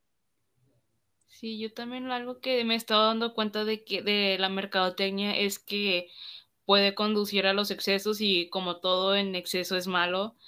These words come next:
indudablemente es que también la propia mercadotecnia,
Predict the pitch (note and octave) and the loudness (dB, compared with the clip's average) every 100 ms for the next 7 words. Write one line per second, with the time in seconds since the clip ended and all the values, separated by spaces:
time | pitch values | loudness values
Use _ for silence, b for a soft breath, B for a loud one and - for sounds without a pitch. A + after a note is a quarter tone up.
0 | B B B - G3+ F#3+ F#3 F3+ G3 F#3+ | B B B -2 2 4 4 2 0 -4
1 | F#3+ G3 - G3+ F3+ F3 F3 _ _ F#3 | -2 -4 2 4 4 2 -2 _ _ 2
2 | F#3+ F#3 F#3 F#3 F#3+ G3 F#3 - F3+ F#3 | 4 6 6 6 4 4 2 0 0 0
3 | F#3+ F#3+ G3 F#3 F3+ F3 F#3 | -2 -2 0 0 2 -2 -4